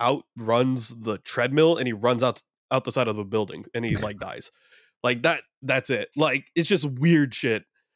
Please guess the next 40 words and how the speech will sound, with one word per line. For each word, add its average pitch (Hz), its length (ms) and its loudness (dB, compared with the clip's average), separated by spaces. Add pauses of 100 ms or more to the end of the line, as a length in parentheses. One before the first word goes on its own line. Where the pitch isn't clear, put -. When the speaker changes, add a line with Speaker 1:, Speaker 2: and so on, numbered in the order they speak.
(240)
Speaker 1:
that 120 120 0
happens. 104 320 -4
So 147 140 4
it 165 80 2
doesn't 190 240 2
have 214 160 4
to 175 80 4
do 165 120 4
with 151 120 2
JoJo's 123 640 0
in 123 100 -8
general. 117 500 0 (640)
It's 139 280 0
just 147 300 2
weird 151 320 4
things 160 220 2
that 131 100 0
happen 131 320 0
to 131 120 -2
a 107 40 -2
side 127 320 0
character, 107 540 -6
and 110 160 -8
he's 117 200 -10
just 117 160 -10
reporting 98 480 -8
it. - 120 -18 (680)
So - 140 -4
Speaker 2:
It's 113 240 2
just - 280 -14
still 190 260 -4
some 131 260 -8
bizarre 104 320 -6
adventures. 90 640 -16 (280)
Speaker 1:
it's 175 160 2
still 233 220 2
bizarre 151 340 2
adventures, 127 520 0
but 120 160 2
it's, 120 280 -8